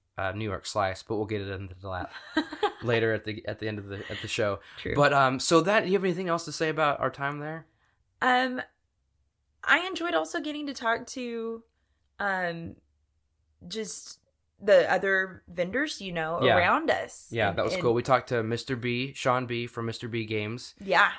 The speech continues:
Speaker 1: Um, right next to us, who, that's the publisher of Spurs, which we love so dearly.
Speaker 2: Yes.
Speaker 1: That was cool. Um, so yeah, all around great time demoing at the Bezier booth.
Speaker 2: Mm-hmm. Yeah, so thank you very much,
Speaker 1: Yep.
Speaker 2: Bezier.
Speaker 1: Next, I, I want to talk about,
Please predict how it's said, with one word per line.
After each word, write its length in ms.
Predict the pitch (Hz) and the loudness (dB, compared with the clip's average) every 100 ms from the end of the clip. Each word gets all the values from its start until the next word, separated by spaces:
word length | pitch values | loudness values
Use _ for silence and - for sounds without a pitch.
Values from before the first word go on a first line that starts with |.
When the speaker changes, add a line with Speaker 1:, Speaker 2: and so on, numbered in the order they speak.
| - | -6
Speaker 1:
Um, 360 | 120 110 107 104 | 0 2 2 2
right 220 | 120 117 | 2 2
next 260 | 113 117 - | 2 -2 -4
to 160 | 117 110 | -2 -2
us, 200 | 131 - | -2 -4
who, 280 | 117 107 87 | -2 -2 -4
that's 260 | 104 101 | -6 -8
the 60 | - | -6
publisher 480 | 117 101 98 - 92 | -4 -4 -4 -4 -2
of 300 | 95 90 - | -2 -4 -12
Spurs, 600 | - - 98 123 - - | -10 -2 0 0 -4 -8
which 200 | - 104 113 | -12 -8 -4
we 80 | |
love 200 | 98 95 | -4 -4
so 160 | - 101 | -6 -8
dearly. 480 | 90 90 92 113 135 | -6 -6 -6 -6 -6
Speaker 2:
Yes. 640 | 190 151 - - - - _ _ | -4 -4 -6 -14 -16 -18 _ _
Speaker 1:
That 80 | 104 | -4
was 120 | 107 | -4
cool. 340 | - 104 98 - _ _ _ - | -4 -4 -4 -10 _ _ _ -12
Um, 320 | 110 104 104 | -8 -6 -8
so 100 | - | -4
yeah, 340 | 262 294 160 123 - | 0 2 2 0 0
all 160 | 143 190 | 4 6
around 260 | 180 165 143 | 6 6 4
great 220 | 147 - | 0 0
time 380 | 135 131 127 120 | -2 0 0 0
demoing 360 | 120 120 110 | 0 0 0
at 80 | 104 | -2
the 60 | 101 | -6
Bezier 520 | 104 101 95 87 85 | -4 -4 -6 -10 -10
booth. 360 | 87 85 - - | -10 -10 -12 -14
Speaker 2:
Mm-hmm. 280 | 196 190 190 196 _ _ _ _ 202 | -12 -12 -14 -20 _ _ _ _ -12
Yeah, 200 | 190 220 | -12 -10
so 160 | - | -12
thank 220 | 185 190 196 | -12 -12 -12
you 40 | |
very 120 | 202 | -14
much, 220 | 202 226 - | -14 -16 -8
Speaker 1:
Yep. 220 | 208 214 | -4 -4
Speaker 2:
Bezier. 240 | 190 175 170 - - - | -4 -12 -14 -20 -12 0
Speaker 1:
Next, 580 | 151 196 - - - - | 4 4 2 -6 -6 -2
I, 100 | 127 | 0
I 140 | 127 | 2
want 200 | 160 151 147 | 4 4 2
to 100 | 139 | -2
talk 340 | 139 127 127 | 4 4 4
about, 640 | 117 110 107 110 110 - | 0 2 2 2 0 -6